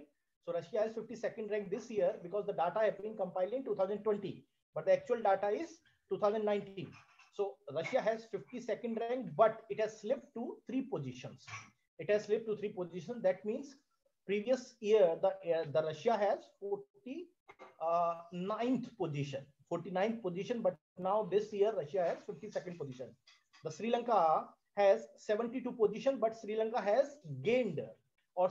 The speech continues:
Sri Lanka has elevated to the ranking basically. So previously the Sri Lanka has seventy-third position, but now this year has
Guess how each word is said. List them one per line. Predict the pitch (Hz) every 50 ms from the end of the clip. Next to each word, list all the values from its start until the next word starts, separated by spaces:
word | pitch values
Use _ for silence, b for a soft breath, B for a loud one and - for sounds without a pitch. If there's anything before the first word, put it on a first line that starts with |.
| -
Sri | - 202 202
Lanka | 208 220 226 254 226
has | 196 196 - - - - _ -
elevated | 202 226 247 254 233 233 214 - 233 240 277 - -
to | - 214 220 240 294 - - - _ _ _ _ - 156
the | 180 180
ranking | 175 190 233 285 262 226 208 139 107 - 123
basically. | 123 160 165 160 180 143 147 127 120 117 - - _ _ _ _
So | _ - -
previously | - 202 214 214 233 247 226 233 240 240
the | 226 226
Sri | 226 - 208 208 208
Lanka | 220 214 220 240 202
has | 185 220 240 - - -
seventy-third | 190 180 202 208 208 226 - 220 226 214 214
position, | 214 202 202 - 214 208 - 262 262 233 180
but | 202 196 - 185
now | 190 196 220 214
this | 175 208 220 -
year | 220 214 220
has | 196 180 190 262 339